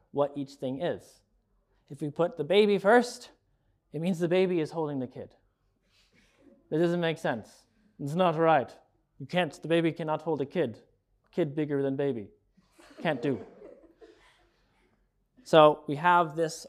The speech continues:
order that helps us understand what's going on. The subject is the one that's doing the op-, uh, the action,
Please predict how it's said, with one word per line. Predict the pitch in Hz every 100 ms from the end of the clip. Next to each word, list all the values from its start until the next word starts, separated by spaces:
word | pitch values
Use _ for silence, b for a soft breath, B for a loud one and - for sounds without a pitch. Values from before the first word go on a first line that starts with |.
| -
order | 190 202 147 131 175 - _ _ _
that | -
helps | 147 165 -
us | 135 135 -
understand | 156 135 123 - 170 165 127 120 147 _ _ _ _ _ _ -
what's | 139 - -
going | 147 131 127
on. | 147 147 113 95 _ _ _ _ _ _ -
The | 127
subject | - 185 190 160 160 175 151
is | 135
the | 147
one | 156
that's | 147 135
doing | 143 165 180 175 156
the | 147 -
op-, | 151 170 190 - - -
uh, | 147 131 123 143 - _ _ _ _
the | 143 147
action, | 180 190 - 127 170